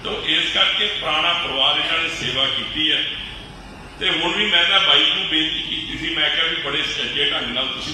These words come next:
ਸੇਵਾ ਕੀਤੀ ਹੈ, ਤੇ ਆ ਕਹਿੰਦੇ ਵੀ ਮੇਰੀਆਂ ਮਜਬੂਰੀਆਂ, ਮੈਂ ਹਮੇਸ਼ਾ ਅਕਾਲੀ ਦਲ ਨਾਲ ਆ, ਹਮੇਸ਼ਾ ਰਹਿਣਾ, ਤਗੜੇ ਹੋ ਕੇ ਕੰਮ ਕਰਨਾ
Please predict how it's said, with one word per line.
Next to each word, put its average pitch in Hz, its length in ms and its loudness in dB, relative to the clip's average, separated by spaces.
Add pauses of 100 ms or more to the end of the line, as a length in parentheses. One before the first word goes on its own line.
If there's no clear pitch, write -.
ਸੇਵਾ 117 240 -2
ਕੀਤੀ 123 460 -2
ਹੈ, - 80 2 (880)
ਤੇ - 80 -2
ਆ - 200 4
ਕਹਿੰਦੇ - 360 4 (640)
ਵੀ 151 200 0
ਮੇਰੀਆਂ 135 340 0
ਮਜਬੂਰੀਆਂ, 143 760 0
ਮੈਂ 139 280 2
ਹਮੇਸ਼ਾ 135 380 2
ਅਕਾਲੀ 120 340 -2
ਦਲ 131 180 -2
ਨਾਲ 135 280 2
ਆ, - 200 2
ਹਮੇਸ਼ਾ 120 400 0
ਰਹਿਣਾ, 117 340 0 (760)
ਤਗੜੇ 143 380 0
ਹੋ 143 80 -4
ਕੇ 143 100 0
ਕੰਮ 127 380 -2
ਕਰਨਾ 135 400 2